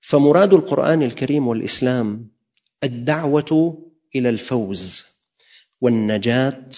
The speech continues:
والبقاء في النعيم والخير للأفراد وللأسر وللمجتمعات،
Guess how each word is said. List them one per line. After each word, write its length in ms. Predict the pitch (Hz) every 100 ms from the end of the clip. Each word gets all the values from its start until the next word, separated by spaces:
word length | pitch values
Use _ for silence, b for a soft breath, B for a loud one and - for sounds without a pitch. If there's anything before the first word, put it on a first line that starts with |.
| - - _
والبقاء 960 | 117 104 98 104 - 156 139 - - - _ _ _ _ _
في 200 | - -
النعيم 580 | 131 110 101 131 127 110
والخير 600 | 104 - 113 95 87 - _ _ b b b _
للأفراد 920 | 135 139 - 127 - 135 123 104 98 - - _ _ _
وللأسر 960 | 120 117 117 117 160 156 156 160 151 -
وللمجتمعات، 1080 | 127 117 120 110 107 - 107 98 95 90 _